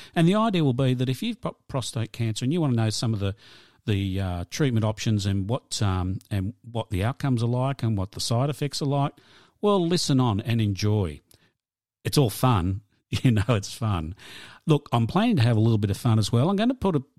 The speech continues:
do a fair bit of in-depth analysis of morning television, which for some reason you seem to get a lot of morning television when you're sitting in waiting rooms at, uh, waiting for, uh, uh, X-rays, M R Is, blood tests, whatever.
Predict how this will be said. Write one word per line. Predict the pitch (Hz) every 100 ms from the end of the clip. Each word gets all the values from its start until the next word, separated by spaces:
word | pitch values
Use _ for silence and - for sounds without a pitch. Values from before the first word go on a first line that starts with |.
| _ -
do | 143 131
a |
fair | 120 - - 208 196
bit | 165 135
of | 117
in-depth | 131 110 117 -
analysis | 104 117 107 - 104 101
of | 90
morning | 101 110 104 87
television, | - 123 123 80 107
which | 113 120
for | 156
some | - - 240 220
reason | 135 170 160 95
you | 101
seem | - 175
to | 147
get | 131 113
a |
lot | 107 135
of | 139
morning | 117 110 98
television | 113 113 104 92 95 95 - - - -
when | 120 113
you're | 101 95
sitting | - 135 98
in | 92
waiting | 101 110 107
rooms | 95 90 90 87
at, | 98 87 - 117
uh, | 95
waiting | 95 95 92
for, | - 101 90 87
uh, | 87 82 - - - - - -
uh, | 82 80 _ -
X-rays, | 107 - - 92 85 82
M | 85 85
R | 80 87 85 85
Is, | 82
blood | - 87 85
tests, | - 92 - -
whatever. | 95 90 87